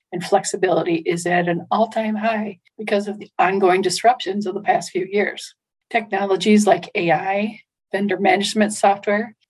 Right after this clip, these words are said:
and blockchain will all play a role in making supply chain management a function that is more agile and resilient. These smart technologies will also help provide more accountability and freedom of choice. And the last trend I want to highlight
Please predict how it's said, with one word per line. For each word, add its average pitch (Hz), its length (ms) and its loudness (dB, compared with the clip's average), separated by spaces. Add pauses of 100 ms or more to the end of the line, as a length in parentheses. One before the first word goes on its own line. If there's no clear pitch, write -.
(140)
and 185 160 -6
blockchain 190 680 0 (140)
will 185 220 2
all 202 300 6
play 220 220 2
a 214 60 2
role 208 560 2
in 196 140 -10
making 185 260 -2
supply 190 380 2
chain 202 260 0
management 180 580 -4 (140)
a 180 100 -4
function 202 380 2
that 180 160 4
is 180 140 -2
more 196 200 2
agile 185 640 2
and 175 200 0
resilient. 170 520 0 (380)
These 277 180 0
smart 254 240 4
technologies 208 960 0
will 180 160 -4
also 220 320 0
help 202 300 -2
provide 190 360 -8
more 226 480 2
accountability 190 800 -4
and 175 120 -12
freedom 392 320 -8
of 381 160 -14
choice. - 480 -8 (840)
And 208 160 8
the 202 60 8
last 285 340 4
trend 220 300 2
I 196 80 2
want 196 160 0
to 196 100 2
highlight 180 560 0